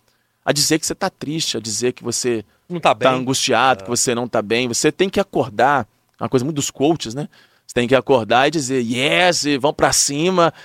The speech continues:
Speaker 1: e, e, e vai dar tudo certo, e você tem que mentalizar o
Speaker 2: Mentaliza-
Speaker 1: sucesso,
Speaker 2: <laughs>
Speaker 1: e et cetera
Speaker 2: É,
Speaker 1: e tal.
Speaker 2: é isso.
Speaker 1: Mas Jesus, ele não foi nada disso, né?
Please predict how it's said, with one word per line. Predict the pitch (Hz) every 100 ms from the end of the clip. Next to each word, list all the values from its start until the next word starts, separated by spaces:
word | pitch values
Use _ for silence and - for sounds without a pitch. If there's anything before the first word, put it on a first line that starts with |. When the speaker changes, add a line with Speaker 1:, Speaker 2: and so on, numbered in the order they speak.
| - -
Speaker 1:
e, | 131 135 131 120 110 -
e, | 120 113 107 101 _ _ _ _ -
e |
vai | 135 143
dar | 151
tudo | 147
certo, | - 135 143 180 156
e |
você | -
tem | 139 160
que | -
mentalizar | 165 160 170 156 123 143
o | 156
Speaker 2:
Mentaliza- | 139
Speaker 1:
sucesso, | 127 147 143 170 196 160
Speaker 2:
<laughs> | 311 - - - -
Speaker 1:
e | 147
et | 143
cetera | 147 143 139
Speaker 2:
É, |
Speaker 1:
e |
tal. | - 87 113
Speaker 2:
é | 107
isso. | 131 117 - -
Speaker 1:
Mas | 269 269
Jesus, | 269 202 269 262
ele | 269
não | 277
foi | - 254
nada | 233 262 240
disso, | 147 120 104 - - _ _
né? | -